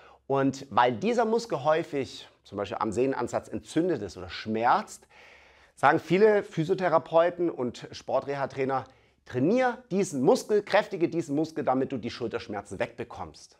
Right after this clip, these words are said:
Das hat zum Beispiel mein Klient auch gemacht. Ich zeige dir mal eine Übung hierfür. Du begibst dich hier so zum Beispiel in Seitlage,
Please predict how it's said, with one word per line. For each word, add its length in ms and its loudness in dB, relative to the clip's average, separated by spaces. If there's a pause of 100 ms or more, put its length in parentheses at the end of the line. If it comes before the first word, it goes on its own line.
(160)
Das 140 -20
hat 300 -6
zum 140 -10
Beispiel 200 -8
mein 140 -6
Klient 360 -10
auch 200 -8
gemacht. 580 -2
Ich 80 -20
zeige 380 -10
dir 100 -6
mal 140 -6
eine 220 -8
Übung 260 -4
hierfür. 560 -2 (1200)
Du 100 -6
begibst 380 -2
dich 100 -6
hier 200 -2
so 140 0
zum 160 -4
Beispiel 240 2
in 60 -4
Seitlage, 640 4